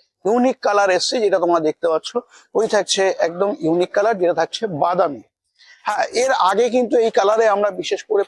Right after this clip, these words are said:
পশ্চিমবঙ্গতে দেখতে পাইনি বিশেষভাবে। আজকের দিনে যারা, যারা ভাবছো যে আরসিজে নেবে, তো সেই জায়গায় দাঁড়িয়ে অবশ্যই এই কালারটা তোমরা চুজ করতে পারো। তবে হ্যাঁ,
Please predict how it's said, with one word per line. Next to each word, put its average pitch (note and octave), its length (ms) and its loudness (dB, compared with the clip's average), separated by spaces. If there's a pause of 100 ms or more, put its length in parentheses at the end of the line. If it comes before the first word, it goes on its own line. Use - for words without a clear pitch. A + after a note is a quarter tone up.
পশ্চিমবঙ্গতে F#3+ 680 0 (400)
দেখতে A3 320 0
পাইনি C3 320 -2 (360)
বিশেষভাবে। F#3+ 760 -2 (380)
আজকের F#3+ 400 -4
দিনে B3+ 240 2
যারা, G#3+ 260 2 (280)
যারা F3+ 340 0
ভাবছো C#3 540 -2 (340)
যে F3 400 2
আরসিজে F#3+ 460 0
নেবে, F3+ 300 0
তো D3+ 140 -2
সেই F3 220 0
জায়গায় F#3+ 220 2
দাঁড়িয়ে F#3 360 0 (320)
অবশ্যই G#3+ 420 0
এই G3+ 240 0
কালারটা F3 460 -2
তোমরা E3+ 320 0
চুজ G3 200 -2
করতে C3+ 240 -2
পারো। A#2 240 0
তবে E3+ 240 0
হ্যাঁ, F#3+ 220 0